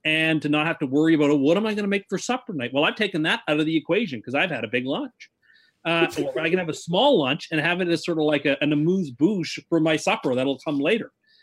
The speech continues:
Speaker 1: So either way, you can either prime the pumps or you can fill your, your, up your gas tank with lunch. It, like,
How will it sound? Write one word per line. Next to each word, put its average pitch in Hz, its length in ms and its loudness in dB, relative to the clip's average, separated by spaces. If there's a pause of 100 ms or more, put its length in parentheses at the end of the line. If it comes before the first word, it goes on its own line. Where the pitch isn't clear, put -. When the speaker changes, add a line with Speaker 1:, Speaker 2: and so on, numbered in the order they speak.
(140)
Speaker 1:
So 160 240 2
either 214 280 4
way, 143 460 2
you 151 100 -4
can 156 100 0
either 127 200 -4
prime 208 300 -2
the 185 80 -2
pumps 147 420 -2
or 143 60 2
you 131 100 4
can 131 120 -8
fill 208 180 2
your, 165 140 2 (160)
your, 139 180 -2
up 135 140 -4
your 131 80 -2
gas 143 320 0
tank 107 280 -8 (300)
with 127 160 0
lunch. 143 380 0
It, 135 80 -2
like, 135 220 0